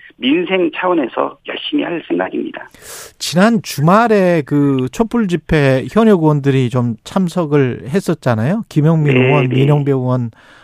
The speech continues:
Speaker 2: 민영배 의원은 지금 민주당은 아니죠. 하여간 예,
Speaker 1: <laughs> 예.
Speaker 2: 예, 참석을 했었는데 어떻게 생각을 하세요? 박지원 전 국정원장은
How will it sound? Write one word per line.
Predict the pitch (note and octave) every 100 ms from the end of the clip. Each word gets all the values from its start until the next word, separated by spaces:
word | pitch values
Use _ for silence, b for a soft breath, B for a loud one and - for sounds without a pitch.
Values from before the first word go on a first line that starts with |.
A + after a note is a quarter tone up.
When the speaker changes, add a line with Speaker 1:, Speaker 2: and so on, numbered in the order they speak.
| B
Speaker 2:
민영배 | C#3 D3+ D#3
의원은 | D3 C#3 E3 F3+ D3 -
지금 | E3 C#3
민주당은 | C3 D3 E3 E3 G3+
아니죠. | - C3 C#3 G3 C3 F2+ -
하여간 | E3 D3+ C#3+ C3 F#2 D4 b b b -
예, | B2+ B2+ G3
Speaker 1:
<laughs> |
예. | E4+ - - D#3
Speaker 2:
예, | D3+ C3 A2+ A#2
참석을 | G#3+ A3 G3+
했었는데 | G3 - G#3+ C#3 B2 D3+ B2+ F2+ b b b b b -
어떻게 | C#3 C#3+ _ _ _ - G#3 - G3+
생각을 | F#3+ F#3 F3 D#3+
하세요? | D3 C3+ C#3+ E3+ A#3+
박지원 | D#3+ D3 G#3+ F#3+
전 | F3
국정원장은 | D3+ C#3+ F3 D#3+ D3 C#3+ D3 F#3 G3